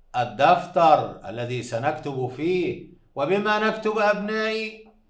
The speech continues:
ممتازون، إنه القلم.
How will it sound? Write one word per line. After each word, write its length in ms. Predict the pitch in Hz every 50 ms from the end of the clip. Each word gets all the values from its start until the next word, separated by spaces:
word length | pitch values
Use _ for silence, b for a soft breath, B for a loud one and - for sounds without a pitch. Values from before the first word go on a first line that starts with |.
| _ _ _ _ _
ممتازون، 1400 | 139 143 156 170 165 165 156 143 - 143 143 143 139 131 120 135 160 175 190 208 214 214 208 185 151 131 107 -
إنه 420 | 110 120 120 123 147 160 160 170
القلم. 880 | 170 - - - - 160 180 202 208 202 202 - - 123 - - -